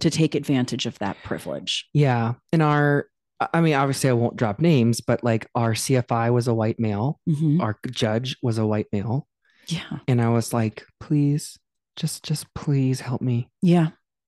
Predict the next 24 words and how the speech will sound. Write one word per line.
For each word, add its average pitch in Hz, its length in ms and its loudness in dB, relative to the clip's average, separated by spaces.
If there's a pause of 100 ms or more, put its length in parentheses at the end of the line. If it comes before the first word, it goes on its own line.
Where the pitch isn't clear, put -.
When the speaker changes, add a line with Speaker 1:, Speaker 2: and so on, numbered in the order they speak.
(260)
Speaker 1:
Oh, 190 360 2 (420)
that 202 260 4
I 170 80 4
know. 160 240 6
And 156 100 4
I 160 60 4
gotta, 175 160 4
like, 147 200 4
breathe 170 280 2
through 151 220 2
that 147 120 0
for 143 200 -2
a 135 40 4
minute, 131 360 2
but 143 200 0 (1300)
okay, 175 500 0
putting 277 300 6
us 190 120 4
back, 170 280 0 (460)
Speaker 2:
<laughs> - 400 -8
Speaker 1:
because 190 360 2
the, 190 140 2
the 180 180 0
month 190 460 2